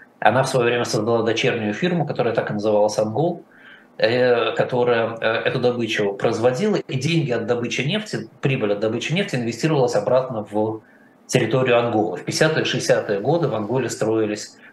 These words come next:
гидроэлектростанции, транспортная инфраструктура –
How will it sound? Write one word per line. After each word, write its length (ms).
гидроэлектростанции, 960
транспортная 540
инфраструктура – 800